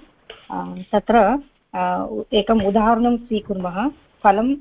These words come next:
वृक्षात् पतति इति स्वीकुर्मः उदाहरणं। तत्र विभा-, विभागः इति उभयत्र वर्तते।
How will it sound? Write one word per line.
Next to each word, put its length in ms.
वृक्षात् 640
पतति 560
इति 300
स्वीकुर्मः 500
उदाहरणं। 540
तत्र 460
विभा-, 520
विभागः 760
इति 420
उभयत्र 460
वर्तते। 500